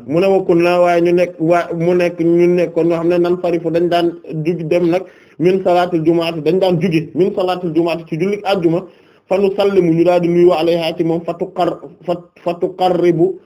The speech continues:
bu ko defee mu daal di jegeñal zalika taamu boobu la ñam ilayna jëm ci ñun. Maanaam ñun saa yu ñu daan jóge àjjuma moom daf daan loolu la daan àjjuma ju ne la daka daan togg nag, maanaam ngir ñun ñu lekk ci.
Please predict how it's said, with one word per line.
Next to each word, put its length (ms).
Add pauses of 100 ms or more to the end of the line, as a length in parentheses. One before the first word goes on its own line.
(220)
bu 160
ko 100
defee 340
mu 160
daal 180
di 200
jegeñal 460
zalika 360
taamu 460
boobu 280
la 100
ñam 220
ilayna 400
jëm 160
ci 80
ñun. 180 (320)
Maanaam 360
ñun 200
saa 160
yu 80
ñu 60
daan 200
jóge 220
àjjuma 480
moom 320
daf 160
daan 220
loolu 200
la 60
daan 420
àjjuma 360
ju 80
ne 100
la 120
daka 200
daan 180
togg 260
nag, 100 (420)
maanaam 320
ngir 200
ñun 160
ñu 100
lekk 260
ci. 80